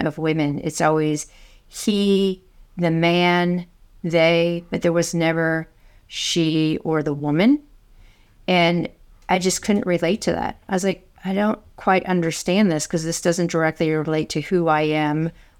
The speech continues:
or myself as an athlete or my teammates." So being the person that always asks the questions and asking why, I didn't get any of the answers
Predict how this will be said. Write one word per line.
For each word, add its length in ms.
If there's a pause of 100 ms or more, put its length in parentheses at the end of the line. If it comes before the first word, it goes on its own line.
(140)
or 380
myself 420
as 100
an 100
athlete 520
or 160
my 220
teammates." 760 (300)
So 480 (220)
being 360
the 60
person 360
that 100
always 240
asks 260
the 60
questions 680
and 100
asking 520
why, 480 (380)
I 100
didn't 220
get 160
any 280
of 80
the 140
answers 640